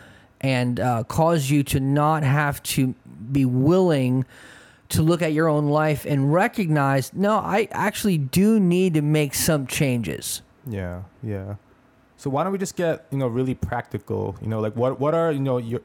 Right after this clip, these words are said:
Speaker 2: you've been a pastor and a minister for a while. Like, what are some real practical, common things that people come to you and be like, "Hey, I wanna change," but you see, like, they're still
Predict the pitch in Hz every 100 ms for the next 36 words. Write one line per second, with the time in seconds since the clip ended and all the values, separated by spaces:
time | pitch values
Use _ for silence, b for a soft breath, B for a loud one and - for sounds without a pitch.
0 | - 123 139 127 - 113 113 - 113 113
1 | 107 104 113 - 110 107 113 107 107 104
2 | 107 107 b b b b 123 123 143 156
3 | - 151 135 135 127 - - 113 113 -
4 | 113 123 120 117 113 - - 117 117 113
5 | - 113 113 110 107 - 104 101 110 -
6 | 104 - 101 - 107 110 107 95 104 98
7 | 95 - _ b b _ - 110 101 101
8 | 104 110 107 - 117 107 98 - 98 101
9 | - 110 104 104 95 92 - - _ _
10 | _ - 110 - 110 104 101